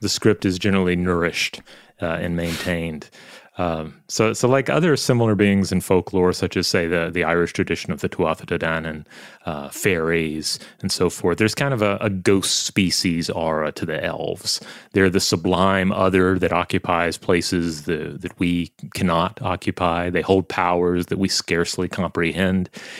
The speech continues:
and they may wish us well, they may wish us ill, or they may just sort of be neutral in all matters. Uh, and their reasons, uh, are, are hard to fathom. They, they might do the things they do on a whim, or they might have,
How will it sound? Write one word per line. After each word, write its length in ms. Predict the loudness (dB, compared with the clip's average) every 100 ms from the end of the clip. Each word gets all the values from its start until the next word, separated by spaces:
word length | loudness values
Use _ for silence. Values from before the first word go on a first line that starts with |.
| -10 -2
and 220 | 0 2
they 80 | 2
may 140 | 2
wish 340 | 2 0 -2
us 140 | -6 -2
well, 400 | 0 0 0 0
they 140 | 2
may 260 | 2 2 0
wish 300 | 0 0 -2
us 180 | -6 -4
ill, 460 | 0 2 4 4 4
or 160 | 4 6
they 120 | 4
may 240 | 4 2
just 260 | 2 0 0
sort 180 | 2 2
of 100 | 4
be 120 | 6
neutral 500 | 6 4 4 2 2 -8 -20 -16 -2
in 120 | 2
all 200 | 4 2
matters. 520 | 2 0 0 0 -2 -10 -18 -8
Uh, 300 | -2 0 0 0
and 260 | 2 2
their 280 | 2 4 4
reasons, 920 | 4 4 4 4 2 4 4 2 0 -4
uh, 960 | -2 0 0 -2 -6 -12 -14 -14 -12 -4
are, 160 | 0
are 140 | 2 4
hard 240 | 4 2
to 40 | 0
fathom. 520 | -2 -2 -4 -6 0
They, 140 | 2
they 120 | 4
might 440 | 4 4 0 -4 2
do 140 | 4
the 120 | 4
things 260 | 4 4 4
they 120 | 4
do 520 | 4 4 4 2 -2 -2
on 140 | 2 2
a 40 |
whim, 440 | 4 6 6 4
or 260 | 4 4 4
they 100 | 4
might 240 | 4 4
have, 320 | 2 0 -2